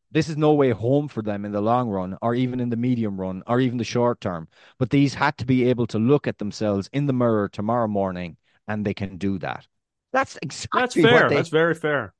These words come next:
Speaker 1: that is fair. That's what they had to be able to do. United did do that. Um, and I'm not sure there, this is one of those games where you're like,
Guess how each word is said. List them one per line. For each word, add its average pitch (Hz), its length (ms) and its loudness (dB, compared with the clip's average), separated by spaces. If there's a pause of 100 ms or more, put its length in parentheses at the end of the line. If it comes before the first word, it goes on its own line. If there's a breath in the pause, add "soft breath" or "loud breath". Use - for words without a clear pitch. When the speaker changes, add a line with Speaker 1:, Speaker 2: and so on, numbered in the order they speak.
Speaker 1:
that 302 160 2
is 320 140 -8
fair. 143 340 0
That's 226 240 -2
what 262 160 0
they 226 80 2
had 190 160 0
to 190 40 -12
be 196 80 0
able 175 100 0
to 175 60 -4
do. 269 280 -6
United 180 500 -2
did 254 160 -4
do 160 160 -2
that. 87 240 -4 (320)
Um, 123 500 0 (520)
and 220 80 6
I'm 233 100 4
not 302 180 2
sure 214 400 4 (100)
there, 170 200 -2 (480)
this 254 160 -4
is 247 100 -8
one 208 180 2
of 190 80 2
those 170 200 4
games 151 320 0
where 135 100 0
you're 123 120 2
like, 117 240 -2